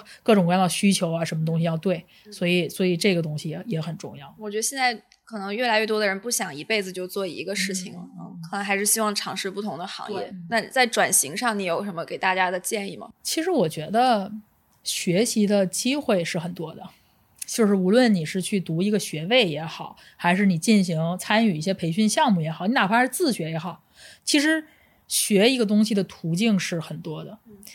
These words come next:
Speaker 1: 关键是两个问题，第一个是你有没有勇气放下现在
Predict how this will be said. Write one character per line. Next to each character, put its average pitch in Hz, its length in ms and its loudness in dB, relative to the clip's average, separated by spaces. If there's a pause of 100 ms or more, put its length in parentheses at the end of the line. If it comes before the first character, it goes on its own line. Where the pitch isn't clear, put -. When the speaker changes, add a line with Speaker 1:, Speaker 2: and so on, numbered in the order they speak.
(160)
Speaker 1:
关 240 240 4
键 254 180 4
是 202 80 0
两 170 160 2
个 165 60 -6
问 175 200 4
题， 160 300 -6
第 233 140 2
一 262 100 6
个 233 140 6
是 170 460 0
你 180 280 2
有 170 160 0
没 160 160 2
有 226 160 4
勇 170 280 0
气 208 320 0
放 196 300 0
下 175 200 0
现 190 240 0
在 185 320 2